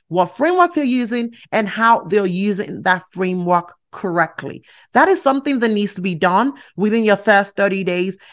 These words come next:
And in this situation, that needs to be the first thing that you start observing. And clearly, obviously, the first three days of you working,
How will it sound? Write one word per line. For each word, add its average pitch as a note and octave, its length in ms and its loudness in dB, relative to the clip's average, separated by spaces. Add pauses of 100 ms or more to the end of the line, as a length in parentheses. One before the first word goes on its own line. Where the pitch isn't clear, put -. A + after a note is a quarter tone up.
And A3+ 160 4
in A3 140 2
this D#4 180 2
situation, A#3 520 -2
that A3+ 180 -2
needs A3 200 -4
to G#3+ 60 -8
be G#3 120 -4
the G3 160 0
first C#4 420 0
thing E3+ 280 0 (260)
that F#3+ 180 2
you G3 100 0
start G#3 280 2
observing. D#3 640 -2 (160)
And A#3+ 160 0
clearly, C#4+ 360 2
obviously, A#3+ 440 0
the G3 100 -2
first G#3+ 400 2
three G#3 240 -4
days G3 380 0
of E3+ 340 0
you G3 220 -4
working, F3+ 560 -2